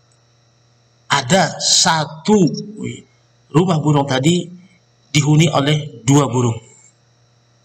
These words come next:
Minimal dihuni oleh dua burung. Oke. Tentunya adalah minimal, mi-, minimal, minimal tujuh burung. Kalau kita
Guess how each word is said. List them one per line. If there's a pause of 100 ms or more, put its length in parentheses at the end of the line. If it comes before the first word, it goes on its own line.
Minimal
dihuni
oleh
dua
burung. (1040)
Oke. (240)
Tentunya
adalah (160)
minimal, (140)
mi-,
minimal,
minimal
tujuh
burung. (340)
Kalau
kita